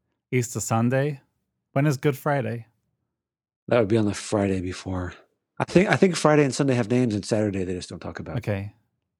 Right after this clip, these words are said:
Speaker 1: And the Monday? Is the Monday a public holiday? No, it's not here.
Speaker 2: No, I don't think so.
Speaker 1: Um, it is in the U K. Okay, so, um, the late nineties, the bunnies. Were these bunnies real?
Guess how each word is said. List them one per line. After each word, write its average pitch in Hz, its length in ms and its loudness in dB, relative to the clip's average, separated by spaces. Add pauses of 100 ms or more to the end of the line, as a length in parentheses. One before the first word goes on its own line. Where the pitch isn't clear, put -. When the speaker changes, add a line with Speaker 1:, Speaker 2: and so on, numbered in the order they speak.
Speaker 1:
And 117 140 0
the 113 40 2
Monday? 131 540 0 (480)
Is 120 120 -2
the 123 80 -2
Monday 123 300 2
a 113 60 0
public 120 300 -2
holiday? 131 360 -6
No, 113 140 -2
it's 104 160 -8
not 110 160 -4
here. 110 260 -8 (680)
Speaker 2:
No, 104 180 2
I - 40 0
don't 95 120 -2
think 101 140 -8
so. - 200 -10 (800)
Speaker 1:
Um, 101 200 -8
it 101 80 -6
is 101 140 -8
in 104 120 -6
the 101 100 -8
U 98 120 -10
K. 107 260 -14 (880)
Okay, 127 400 0
so, 143 460 2 (160)
um, 113 680 0 (880)
the 127 80 0
late 123 160 2
nineties, 113 680 -2 (600)
the 113 80 -2
bunnies. 104 580 -2 (720)
Were 120 80 0
these 107 160 -2
bunnies 110 340 -2
real? 107 360 -4